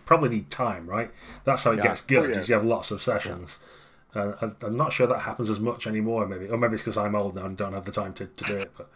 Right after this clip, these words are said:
Speaker 3: No, I think you're right, actually. We just finished running a campaign where we managed to get up to,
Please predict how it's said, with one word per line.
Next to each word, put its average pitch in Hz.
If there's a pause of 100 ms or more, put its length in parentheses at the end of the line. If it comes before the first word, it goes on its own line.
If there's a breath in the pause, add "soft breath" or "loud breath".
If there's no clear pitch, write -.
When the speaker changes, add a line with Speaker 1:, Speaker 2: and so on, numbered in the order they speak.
(160)
Speaker 3:
No, 208
I 226
think 269
you're 233
right, 214
actually. 147 (380)
We 165
just 160
finished 175
running 156
a 147
campaign 165
where 151
we 139
managed 135
to 135
get 143
up 143
to, 139